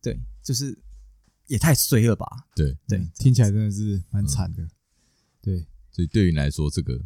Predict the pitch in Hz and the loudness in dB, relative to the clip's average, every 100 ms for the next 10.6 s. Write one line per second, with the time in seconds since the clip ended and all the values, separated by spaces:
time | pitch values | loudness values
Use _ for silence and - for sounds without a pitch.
0 | - - 120 120 117 180 180 120 107 151 | -10 -4 0 0 0 0 0 0 0 0
1 | 151 - 170 151 160 - 151 135 113 120 | 0 0 2 2 0 0 0 0 -2 -2
2 | 123 120 107 113 120 110 - 110 - - | 0 0 0 0 -2 -2 0 -2 -2 -4
3 | 123 131 120 - 117 98 107 107 - 110 | -4 -2 -4 -6 -6 -4 -2 0 0 0
4 | 101 95 98 113 98 101 - _ _ _ | -2 -6 -8 -6 -6 -8 -14 _ _ _
5 | _ _ _ - - 139 143 131 - 117 | _ _ _ -2 2 4 4 4 2 -2
6 | 127 117 113 101 104 101 110 95 76 110 | -2 0 2 2 0 2 4 4 4 2
7 | 131 123 127 90 76 98 87 64 60 - | 4 2 2 2 4 2 2 -2 -8 -4
8 | 123 139 - 147 98 117 92 80 92 85 | -4 -2 0 2 4 4 4 4 2 0
9 | 90 98 78 - 71 71 69 254 113 143 | 2 2 2 0 0 0 2 4 4 4
10 | 220 180 202 175 202 - | 4 6 4 4 0 -4